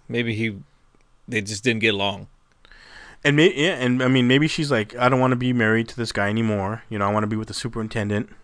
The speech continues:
Speaker 1: Uh-huh.
Speaker 2: You know, and somehow I'm gonna frame or get my husband out of this picture so that I can do whatever I want, right? And then make it seem like she's still a victim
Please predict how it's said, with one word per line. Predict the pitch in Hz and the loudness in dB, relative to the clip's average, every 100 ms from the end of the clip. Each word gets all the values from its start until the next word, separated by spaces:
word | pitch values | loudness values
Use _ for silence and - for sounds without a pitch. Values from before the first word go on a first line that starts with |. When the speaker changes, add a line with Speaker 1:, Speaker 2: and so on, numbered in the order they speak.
| - | -6
Speaker 1:
Uh-huh. | 110 98 98 | -4 -4 -2
Speaker 2:
You | 107 | 0
know, | 101 104 - - - | 0 -2 -8 -16 -4
and | 110 104 101 95 - - - - - - _ _ _ - | 0 0 -2 -6 -16 -20 -20 -20 -20 -20 _ _ _ -2
somehow | 123 113 113 | 2 4 6
I'm | 117 117 | 6 4
gonna | 117 113 | 0 -2
frame | - 117 113 120 120 | -4 -2 0 0 0
or | 110 104 | -2 -2
get | 113 | 0
my | 110 107 | 0 0
husband | 113 110 104 | -2 -2 -2
out | 107 | -2
of | |
this | 107 | -2
picture | - 135 - 104 | 2 2 2 -6
so | - | -4
that | 101 | -2
I | 101 104 | -2 -2
can | 107 101 98 | -4 -6 -4
do | 113 | -2
whatever | 110 107 107 | 0 0 0
I | 101 | -2
want, | 104 117 104 - - | -2 -6 -8 -12 -14
right? | 107 113 - - - - - - | -12 -12 -16 -20 -20 -20 -20 -10
And | - 123 | 0 6
then | 131 123 | 8 8
make | 131 131 | 6 4
it | |
seem | - 139 | 0 0
like | 123 - | 0 -2
she's | 123 | -4
still | - 120 | -2 0
a | 110 | 2
victim | 139 - 101 104 | 0 0 -4 -4